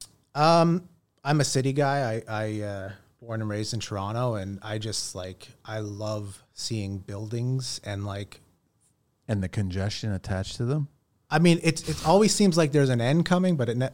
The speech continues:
Speaker 1: you know, been here for forty years and I've never seen it. But, uh,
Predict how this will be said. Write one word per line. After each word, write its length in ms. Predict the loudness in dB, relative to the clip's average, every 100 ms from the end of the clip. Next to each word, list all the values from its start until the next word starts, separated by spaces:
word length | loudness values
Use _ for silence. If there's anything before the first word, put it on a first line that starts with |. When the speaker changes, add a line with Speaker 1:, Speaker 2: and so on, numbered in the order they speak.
| -2
Speaker 1:
you 60 |
know, 240 | -2 -4 -10 -2
been 100 | 2
here 140 | 4
for 220 | 4 0 -4 -2
forty 280 | 2 4 4
years 260 | 2 0
and 120 | 0
I've 80 | -2
never 180 | -2 -4
seen 200 | -2 -2
it. 120 | -2
But, 260 | -4 -4 -2
uh, 240 | -2 -2